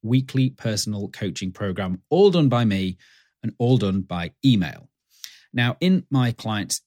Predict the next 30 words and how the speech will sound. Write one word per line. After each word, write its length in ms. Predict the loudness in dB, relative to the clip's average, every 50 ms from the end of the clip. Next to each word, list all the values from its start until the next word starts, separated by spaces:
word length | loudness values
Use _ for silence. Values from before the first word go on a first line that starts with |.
| -10 -8
email, 500 | -6 -6 -6 -6 -6 -8 -8 -10 -12 -14 -16
let's 180 | -14 -14 -14
call 240 | -14 -12 -12 -12 -12
her 320 | -12 -12 -10 -10 -10 -12 -14 _ _ -16
Ray, 440 | -12 -8 -8 -6 -8 -8 -10 -14 _ -10
she 160 | -8 -6 -4
said, 340 | -2 -2 -2 -4 -4 -8 _ _ _ _ _ _ _ _ 0
"Coach," 420 | 4 4 4 4 4 -2 -4 -4 _ _ _ _ _ _ _ -18
she 120 | -16 -14
calls 180 | -14 -14 -14 -14
me 80 | -14
Coach, 300 | -12 -12 -14 -12 -12 -14
and 80 | -14 -14
I 120 | -14 -16 _ _ _ -14
quite 180 | -14 -12 -12
like 220 | -12 -14 -16 -16 -18
it. 80 | -20 _ _ _ 0
Coach, 320 | 2 2 2 0 -8 -10 -12 -20 -20 -14 _ 0
your 280 | 4 4 4 4 2
Frame 300 | -2 -2 0 2 2 2
program 380 | 2 2 0 0 0 0 -2 -2
has 120 | -2 -4 -4
been 120 | -4 -4
a 60 | -4
game 380 | -2 -2 -2 -2 0 0 -2 -2
changer 320 | -2 -4 -4 -4 -4 -6
in 140 | -8 -8 -8
growing 260 | -8 -6 -6 -6 -6
my 160 | -6 -6 -6
business. 440 | -8 -8 -10 -12 -12 -12 -12 -14 -12